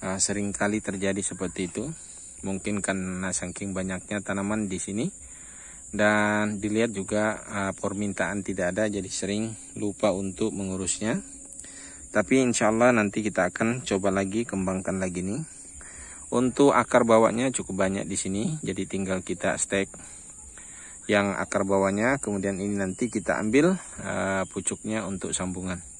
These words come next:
Nah, seperti itulah kira-kira, sahabat, saya untuk mengembangkan, eh,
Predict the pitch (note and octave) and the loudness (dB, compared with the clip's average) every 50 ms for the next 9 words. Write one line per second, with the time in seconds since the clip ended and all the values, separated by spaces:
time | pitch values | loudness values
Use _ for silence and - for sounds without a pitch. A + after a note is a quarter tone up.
0 | - - - - - - - - - - - - - - - G2 G2 F#2+ - - | -18 -16 -16 -16 -16 -16 -16 -16 -16 -16 -16 -16 -10 -6 -2 0 2 2 0 0
1 | A2+ G#2 F#2 - A2 G2 - - A2 A2+ A#2 A#2+ - A2 F#2+ G2+ F#2 - G#2 G2+ | -2 -6 -4 -2 -4 -2 0 2 4 4 2 2 2 -2 -2 -2 -2 -2 -2 0
2 | F#2+ - - F#2 G2 A#2 - - - - G2+ G2 G2+ G#2+ F2+ D#2+ G#2 G2+ F#2+ - | 0 0 -2 0 0 0 0 0 -2 0 0 0 0 0 -2 -2 -4 -4 -4 2
3 | - C3+ D#3 - - A2 G#2 G2 G2+ G2 F#2+ F#2+ F#2 F#2+ - G#2+ A2+ B2+ C#3+ C#3+ | 4 4 4 4 0 -4 -2 -2 0 0 -2 -2 -4 -4 -2 -2 -2 -2 -2 -6
4 | - - - - - - - - - - - - - - - - - - - - | -10 -12 -14 -16 -16 -16 -16 -16 -16 -16 -16 -16 -16 -16 -16 -16 -16 -16 -16 -16
5 | - - G#2+ G2+ G2+ G#2 G#2 G#2+ G#2+ A2 A2 G#2+ A2 A2 | -10 -6 -4 -2 -2 0 0 0 0 0 0 0 -2 -6